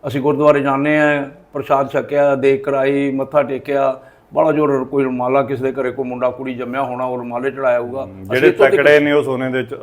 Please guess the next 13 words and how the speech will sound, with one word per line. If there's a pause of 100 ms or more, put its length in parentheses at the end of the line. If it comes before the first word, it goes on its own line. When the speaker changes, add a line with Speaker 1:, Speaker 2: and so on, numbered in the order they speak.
(140)
Speaker 2:
ਚੌਰ
ਚੜਾ
ਦਿੰਦੇ
Speaker 1:
ਹਾਂ,
Speaker 2:
ਨੇ,
Speaker 1:
ਚੌਰ
ਚੜਾ
ਦਿੰਦੇ।
Speaker 2:
ਚੰਦੋਆ
ਚੜਾ
ਦਿੰਦੇ
ਨੇ।
Speaker 1:
ਹਾਂਜੀ।